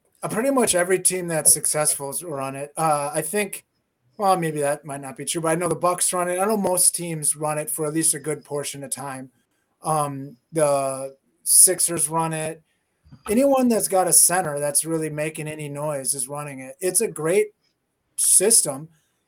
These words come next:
It's just for some reason we can't do it. Like, I don't, the weirdest thing is our rebounding problem and our problem in the drop. Like, co-, uh,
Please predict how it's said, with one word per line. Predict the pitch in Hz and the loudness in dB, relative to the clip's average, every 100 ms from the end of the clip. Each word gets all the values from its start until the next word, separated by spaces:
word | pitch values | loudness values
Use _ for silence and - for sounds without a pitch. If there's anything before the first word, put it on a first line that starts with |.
| - | -6
It's | 170 - | 2 4
just | - - - | 4 2 2
for | - 165 | 2 4
some | - 165 180 | 4 2 -4
reason | 165 175 170 156 | -2 -2 -2 -4
we | 165 | -8
can't | 160 160 175 131 | -8 -10 -10 -10
do | 143 185 | -12 -10
it. | 185 _ - | -12 _ -4
Like, | 170 165 160 _ _ _ _ - | 0 0 -2 _ _ _ _ -4
I | 175 | -2
don't, | 262 254 - _ _ _ - _ _ _ _ _ _ - | 0 -4 -10 _ _ _ -20 _ _ _ _ _ _ -4
the | 214 | 0
weirdest | 294 381 349 - - | 2 2 4 4 4
thing | 262 226 | 0 -2
is | 202 190 170 165 165 170 - - - - | -4 -2 0 0 -2 2 4 4 0 -6
our | 165 | -6
rebounding | 165 180 233 240 247 247 240 | -4 -6 -4 -4 -2 -2 -4
problem | - 214 214 233 233 | -6 -8 -6 -4 -4
and | 214 170 | -4 -4
our | 170 | -6
problem | 170 165 170 190 185 | -6 -6 -6 -6 -8
in | 175 | -6
the | 165 | -8
drop. | 147 139 156 123 - - | -10 -8 -6 -8 -14 -8
Like, | 175 175 - - _ _ _ - | -6 -6 -8 -20 _ _ _ -20
co-, | - 208 208 208 190 | -10 -8 -6 -6 -4
uh, | 180 | -4